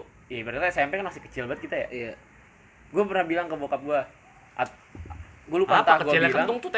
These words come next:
Speaker 3: K, bego.
Speaker 1: Goblok.
Speaker 3: Wis S D udah
Speaker 1: Pokoknya
Speaker 3: ba-, udah rusak,
Speaker 1: intinya
Speaker 3: anjing.
Speaker 1: tuh, gua punya pacar.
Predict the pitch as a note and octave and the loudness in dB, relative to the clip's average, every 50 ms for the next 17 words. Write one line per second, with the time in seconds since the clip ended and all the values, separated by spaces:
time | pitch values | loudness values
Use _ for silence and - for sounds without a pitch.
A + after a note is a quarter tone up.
0 | A#3+ A#3+ - C4 G3+ E3 A2+ A2+ B2+ A#2+ - A2+ A2+ A2 A2+ B2 C3 B2+ - - | 0 2 2 0 0 0 -2 -4 -6 -8 -8 -8 -8 -8 -6 -6 -8 -10 -10 -12
1 | - - C#3+ D#3 D#3+ - - - E3 F3 F3 E3+ G3 B3 A#3 F#3+ G#3 A3+ B3 - | -16 -12 -8 -8 -8 -6 -2 0 0 0 2 4 6 6 8 10 12 12 12 10
2 | F3+ F3+ E3+ F3+ F3+ A3+ - F3 F3+ - - F3 E3+ F#3+ G#3 G#3 B3 B3 A3 F#3 | 10 6 2 0 0 -2 -2 -2 -2 0 0 0 -2 -2 -2 -4 -2 -4 -4 -6
3 | - D3 - - E3 G#3 A3 G#3+ G3 F3 C#3 A#2+ A#2+ - C#3 C#3 - | -8 -12 -10 -6 -4 -4 -2 -2 -4 -4 -4 -4 -2 0 2 2 2